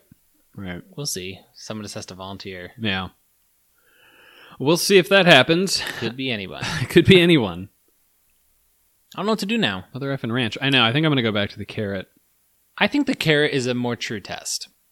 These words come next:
Speaker 2: I think the Lay's chip doesn't, it, it tastes fine with it, but I think the salt added kinda changes it a bit.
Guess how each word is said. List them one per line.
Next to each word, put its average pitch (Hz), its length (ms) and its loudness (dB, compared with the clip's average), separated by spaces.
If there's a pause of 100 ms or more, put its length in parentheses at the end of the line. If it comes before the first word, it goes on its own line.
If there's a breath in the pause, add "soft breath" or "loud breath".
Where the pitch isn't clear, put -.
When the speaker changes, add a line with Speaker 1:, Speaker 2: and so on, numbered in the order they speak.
(460)
Speaker 2:
I 151 80 2
think 214 280 0
the 165 120 2
Lay's 156 440 0
chip - 360 -4
doesn't, 123 240 -4
it, 139 200 -6
it - 120 -10
tastes 175 220 -4
fine 107 260 -4
with 127 180 -8
it, 165 240 -4 (300)
but 131 80 -8
I 127 60 -8
think 147 280 -8
the 113 120 -6
salt 127 400 -4
added 113 480 -6
kinda 110 280 -8
changes 87 500 -12
it 80 120 -16
a 80 40 -20
bit. - 280 -18